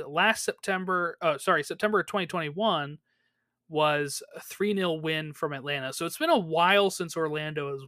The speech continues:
won. And, uh, this is a quote-unquote rivalry that could have fit in rivalry week.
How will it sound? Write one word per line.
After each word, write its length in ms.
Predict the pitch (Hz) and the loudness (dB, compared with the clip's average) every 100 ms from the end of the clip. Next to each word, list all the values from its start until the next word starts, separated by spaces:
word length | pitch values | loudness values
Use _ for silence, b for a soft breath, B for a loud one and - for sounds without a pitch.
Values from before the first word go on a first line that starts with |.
| - | -14
won. 400 | 143 139 127 131 b b b b b - | -12 -10 -12 -18 b b b b b -4
And, 600 | 151 147 147 143 143 - - | 0 2 2 0 -6 -12 -10
uh, 440 | 156 147 143 135 110 _ _ _ _ | -4 -4 -4 -6 -10 _ _ _ _
this 240 | 175 196 240 | 0 0 2
is 340 | 208 170 - _ _ _ 196 | -2 -2 -8 _ _ _ -4
a 80 | |
quote-unquote 800 | - 202 190 180 165 - 170 170 - | 0 4 6 4 0 0 2 0 -6
rivalry 840 | 160 151 151 147 151 147 151 208 - - | 0 2 2 0 -6 -4 -4 -6 -8 -10
that 160 | 151 | -6
could 120 | - 160 | -2 -2
have 140 | 147 | -2
fit 480 | - - 160 156 165 | -8 -8 -2 -2 -2
in 180 | 151 147 | -6 -2
rivalry 680 | 147 143 151 151 143 147 143 | 0 0 -2 -4 -4 -6 -6
week. 400 | 147 180 - | -6 -8 -8